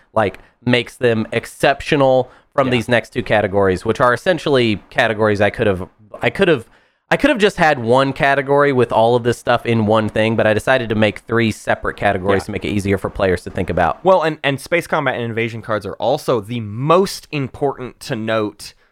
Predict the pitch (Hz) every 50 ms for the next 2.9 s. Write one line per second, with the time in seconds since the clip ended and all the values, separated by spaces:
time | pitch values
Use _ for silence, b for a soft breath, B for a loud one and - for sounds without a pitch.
0 | _ _ - - 113 113 107 101 - - 110 - 135 127 - - 123 110 101 98
1 | - - - 90 92 98 101 104 107 101 98 98 90 - - - 98 95 98 104
2 | 110 - - - 117 110 123 117 120 120 120 113 123 123 123 123 123 127